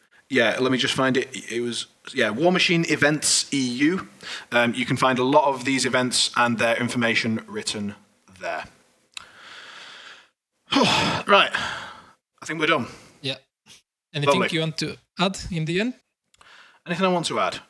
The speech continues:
Speaker 1: Um, sorry for the negativity on the Infernals. I, I, I, I, I really, I, I wish I had more stuff, to, nice stuff to say. Um, the Umbral Guardians. Umbral Guardians are cool.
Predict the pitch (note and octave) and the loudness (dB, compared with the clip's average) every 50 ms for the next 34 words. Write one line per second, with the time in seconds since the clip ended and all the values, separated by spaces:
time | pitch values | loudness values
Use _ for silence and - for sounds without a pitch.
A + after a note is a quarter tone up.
0 | _ _ - A2 A2+ A2+ A2+ A2 A2 A2 A2 A2 A2 A2 A2 A2 A2 A2+ A2+ A2 | _ _ -8 -4 -2 -2 -2 -2 -2 -4 -4 -4 -6 -6 -6 -4 -4 -4 -4 -4
1 | A2+ A2 A2 A2 A2+ A2+ A2 A2 - _ _ _ _ _ _ _ _ _ _ _ | -4 -4 -4 -4 -4 -4 -6 -8 -10 _ _ _ _ _ _ _ _ _ _ _
2 | _ _ _ _ _ _ _ _ _ _ _ _ _ _ _ _ _ _ _ _ | _ _ _ _ _ _ _ _ _ _ _ _ _ _ _ _ _ _ _ _
3 | _ _ _ _ _ _ _ _ _ _ _ _ _ _ _ _ - - - G#3 | _ _ _ _ _ _ _ _ _ _ _ _ _ _ _ _ -6 -2 0 2
4 | - G3+ F#3+ G#3 G3 G3 G3 F3+ F#3 - - F#3+ F3+ - F#3 F#3 F3+ E3+ E3 E3 | 2 2 2 2 2 4 4 4 2 2 2 0 2 2 2 2 4 4 2 2
5 | D#3 - D#3 C#3 B2 A2+ G#2 F#2+ - - - - - - B2+ C3 C3 B2+ B2+ C3 | 2 2 2 2 2 0 -2 -2 -4 -4 -6 -6 -4 0 2 4 4 4 4 2
6 | B2 - C#3 B2+ - C#3+ C#3 C3+ D3 C#3 D3+ D3 C#3+ C#3+ D3+ D3+ D#3 D#3+ E3+ F3 | 2 0 0 2 2 2 4 4 4 4 4 4 4 4 2 0 0 2 2 2
7 | F3 E3+ E3 D#3+ D3+ C#3+ C#3 C#3+ D3 C#3+ F3 F#3+ F#3 - F3+ D#3+ F3 E3 E3+ E3 | 2 2 2 2 2 2 2 0 0 2 2 2 2 4 2 2 2 2 2 2
8 | E3 D#3 D3+ - - D#3 C#3+ - D#3+ C3+ D3 C#3+ D3+ D#3 D3 D3 C#3 - - D3+ | 2 2 0 0 -2 -4 -4 -6 -8 -6 -6 -6 -2 0 2 2 2 0 -2 -2
9 | - - C3+ - - D3+ C#3 C3+ C3+ C#3 C3+ C#3 B2+ B2 B2 B2 B2 B2 B2 B2 | -2 -2 -2 0 0 2 2 2 2 2 0 0 2 2 2 2 2 2 0 -2
10 | B2 A#2+ A2 - _ _ _ _ - C#3+ - - - - - B3+ B3 A3+ B3 A#3+ | -4 -6 -8 -10 _ _ _ _ -10 -10 -10 -10 -10 -2 0 2 2 4 4 2
11 | A3+ F#3+ G#3+ G#3 G#3+ G3+ F#3 D#3+ D3 B2+ A#2 G#2 G3+ - - F#3+ A3 A3 G3 G#3+ | 2 4 4 4 6 4 2 2 0 0 0 -2 -4 -6 -4 -4 -4 -4 -2 -2
12 | G#3 G#3 G3 G3 F#3+ F3 D3 C3+ B2+ C#3+ D3+ C#3 C3+ - - - F3+ F3 D#3+ C3+ | -2 0 2 2 4 4 2 2 2 0 0 0 -2 -4 -6 -2 0 0 0 0
13 | A#2 F#2+ - | -2 -4 -8